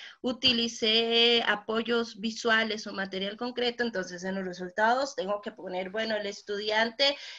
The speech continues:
eh, logró acceder mejor a los aprendizajes, a los conceptos, a la materia vista, a los temas desarrollados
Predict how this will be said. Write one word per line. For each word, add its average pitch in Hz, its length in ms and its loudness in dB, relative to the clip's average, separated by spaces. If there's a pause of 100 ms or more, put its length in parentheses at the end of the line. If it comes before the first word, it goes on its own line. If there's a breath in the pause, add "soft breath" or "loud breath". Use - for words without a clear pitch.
eh, 226 180 2
logró 240 540 8
acceder 254 640 6
mejor 233 500 2
a 196 80 4
los 190 680 -2
aprendizajes, 196 1200 2
a 190 80 2
los 196 180 -4
conceptos, 202 1080 0
a 180 260 4
la 190 140 2
materia 220 640 2
vista, 254 380 -2
a - 20 -2
los 196 240 -4
temas 226 260 2
desarrollados 240 680 0